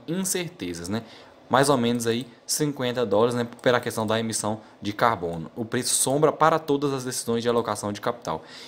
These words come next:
Estamos retomando nossa capacidade de produção. Agora que ela vem, né, pessoal, divulgar de fato aqui os valores econômicos. Olha só,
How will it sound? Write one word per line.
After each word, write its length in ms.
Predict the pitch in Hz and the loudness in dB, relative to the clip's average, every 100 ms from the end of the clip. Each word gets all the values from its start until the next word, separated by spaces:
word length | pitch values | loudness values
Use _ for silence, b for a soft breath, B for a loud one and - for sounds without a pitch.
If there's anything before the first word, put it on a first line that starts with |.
| B | B
Estamos 460 | 110 - 151 120 101 | 0 4 4 4 0
retomando 720 | 90 165 175 160 120 120 127 | 0 -2 2 2 4 0 0
nossa 200 | 120 117 | -2 -2
capacidade 540 | - 143 143 135 113 | -2 2 2 2 0
de 60 | 113 | 0
produção. 440 | 123 131 - 87 B B B | -4 -4 -4 -4 B B B
Agora 320 | 135 139 160 | 4 6 6
que 80 | 160 | 6
ela 140 | 165 | 4
vem, 240 | 117 156 | 4 0
né, 120 | 175 156 | -2 -4
pessoal, 280 | 104 101 92 B B - | -4 -6 -8 B B -8
divulgar 480 | 113 156 139 127 | 0 2 6 4
de 100 | 127 | 4
fato 380 | 165 - 139 139 | -2 2 2 2
aqui 180 | 143 131 - | -6 -6 0
os 140 | 151 | 4
valores 420 | 160 143 139 135 | 4 4 2 0
econômicos. 920 | - 156 - 180 143 104 104 92 82 98 | -2 -2 0 -2 0 0 -2 -4 -6 -2
Olha 160 | 113 | 0
só, 320 | 113 143 156 | 2 0 0